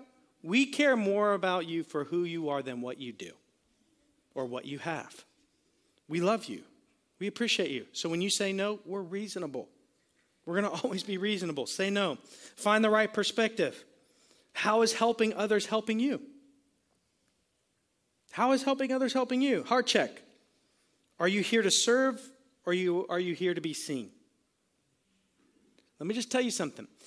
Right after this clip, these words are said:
If your whole goal is to be seen by everybody else, by the stuff that you do around the world, you're gonna get very tired and burn out very quickly. It's not about being seen.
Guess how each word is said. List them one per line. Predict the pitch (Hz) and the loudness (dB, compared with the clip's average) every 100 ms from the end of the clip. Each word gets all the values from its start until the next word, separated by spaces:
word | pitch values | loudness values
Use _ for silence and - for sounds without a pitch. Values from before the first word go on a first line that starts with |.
| - - | -20 -12
If | 139 147 | -8 0
your | 190 | 0
whole | 208 240 | 2 2
goal | 226 240 208 | 4 4 4
is | 185 | 2
to | - | -2
be | 156 196 | -2 -2
seen | - - 208 175 139 | -4 -2 0 0 2
by | 143 | 2
everybody | 160 165 160 | 2 -2 0
else, | 160 131 | 0 0
by | 139 | -2
the | 131 | -2
stuff | - 165 - | -2 -2 -2
that | 170 | -4
you | 160 | -4
do | 151 156 | -4 -2
around | 151 151 | -2 -4
the | |
world, | 147 151 131 - - - | -4 -2 -4 -6 -14 -10
you're | 143 | -6
gonna | 143 139 | -4 -4
get | 147 127 | -4 -2
very | 143 139 | -2 -2
tired | 139 143 131 | -4 -4 -4
and | - 127 | -6 -8
burn | 127 131 | -6 -6
out | 127 117 | -6 -4
very | 123 120 | -4 -4
quickly. | - 123 - - _ _ _ _ _ _ _ _ _ _ _ _ _ _ _ _ _ _ _ _ _ | -6 -10 -10 -16 _ _ _ _ _ _ _ _ _ _ _ _ _ _ _ _ _ _ _ _ _
It's | 131 - | -6 0
not | 156 | 2
about | 165 185 180 | 2 2 0
being | 165 151 | 0 0
seen. | 131 - 117 | -2 -8 -10